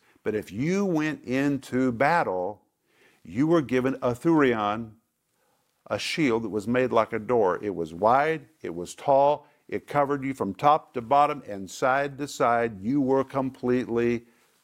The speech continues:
covered. And different soldiers were different sizes. And that means every soldier needed a shield for his own dimensions.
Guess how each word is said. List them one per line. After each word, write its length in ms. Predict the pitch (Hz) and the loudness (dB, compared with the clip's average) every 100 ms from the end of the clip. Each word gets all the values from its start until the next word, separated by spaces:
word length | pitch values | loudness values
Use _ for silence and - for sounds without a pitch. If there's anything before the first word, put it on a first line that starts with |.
| - | -16
covered. 600 | - 120 104 73 - - _ _ _ _ _ _ _ _ _ 135 | 0 2 0 -4 -18 -20 _ _ _ _ _ _ _ _ _ -4
And 500 | 151 110 110 143 123 _ _ _ _ _ _ - | -2 0 -4 -8 -12 _ _ _ _ _ _ -10
different 380 | 101 98 151 135 | -6 -4 -4 -4
soldiers 640 | - 101 90 92 135 131 | -2 -2 -2 -4 -6 -6
were 200 | 107 123 | -6 -6
different 520 | 90 85 - 123 131 | -6 -8 -6 -6 -6
sizes. 760 | - 196 233 175 80 - - - _ _ _ _ _ _ _ - | -2 0 2 -2 -8 -14 -20 -20 _ _ _ _ _ _ _ -8
And 180 | 107 | -4
that 220 | 113 147 139 | 0 0 0
means 420 | 120 113 143 - - | -4 -4 -6 -8 -4
every 440 | 113 110 139 147 | -2 -2 -6 -8
soldier 580 | - 123 107 104 113 127 | -2 0 2 0 -4 -4
needed 480 | 117 107 104 123 123 _ - | -2 -2 -2 -6 -8 _ -6
a 160 | 123 | -4
shield 580 | 120 - 107 98 110 117 | -4 -8 -6 -2 -2 -4
for 240 | - 107 113 | -4 -2 0
his 300 | 123 120 - | 0 -2 -4
own 440 | 110 110 113 110 _ _ _ _ _ - | -4 -2 -2 -6 _ _ _ _ _ -6
dimensions. 960 | 117 120 123 117 - 69 62 82 - | -2 2 2 2 -2 -10 -14 -16 -16